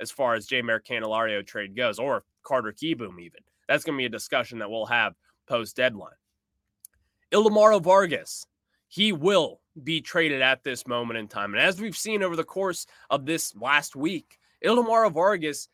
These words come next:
has been playing well. And even then, over his last thirty games, his slugging is up. But what has been most impressive for him, now, while it's not some crazy numbers out here, in pretty limited at-bats,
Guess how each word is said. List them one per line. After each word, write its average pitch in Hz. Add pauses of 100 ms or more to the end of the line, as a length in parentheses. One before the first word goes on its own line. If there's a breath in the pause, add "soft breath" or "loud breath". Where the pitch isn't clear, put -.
(160)
has 254
been 247
playing 220
well. 214
And 160
even 233
then, 254
over 240
his 147
last 170
thirty 180
games, 196 (220)
his 170
slugging 160
is 117
up. 92 (260)
But 170
what 214
has 214
been 180
most 190
impressive 190
for 254
him, 254 (320)
now, 127
while 135 (220)
it's 117
not 147
some 147
crazy 151
numbers 151
out 95
here, 98 (340)
in 247
pretty 311
limited 247
at-bats, 156